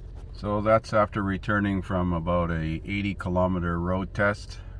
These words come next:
uh, about eighty percent of that in, on, at highway speeds, average of seven point four liters per hundred kilometers. But now that I've reached home here, I see that I've got it in drive,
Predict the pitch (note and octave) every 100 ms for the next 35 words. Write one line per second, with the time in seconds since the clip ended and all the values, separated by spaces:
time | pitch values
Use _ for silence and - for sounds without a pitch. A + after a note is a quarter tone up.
0 | - D#2+ E2 E2 D#2 D#2 D#2 - - -
1 | - - - F#2+ F2 - E2+ G2+ F2+ F2
2 | F2+ F2 F2 E2 D#2+ - - - - -
3 | - - - E2 D#2 - E2+ E2 F#2 F2
4 | F2+ - F#2+ F#2 F2+ - - - - -
5 | E2+ F2 D#2+ E2+ - F#2 F2 E2+ F2+ E2+
6 | F#2+ F2+ F2 F2 F2+ - E2+ F2+ F2+ -
7 | F2 E2+ F#2 F2+ F2 - - - - -
8 | - - - - F2 A2 A2 G#2 F#2 F2+
9 | F#2+ - C3 B2+ A#2+ G2 F2 F2 F2 -
10 | G#2 F#2 F2 - - - E2 F#2+ G#2+ G#2
11 | G2 F#2 G2+ G2 D#2+ F#2+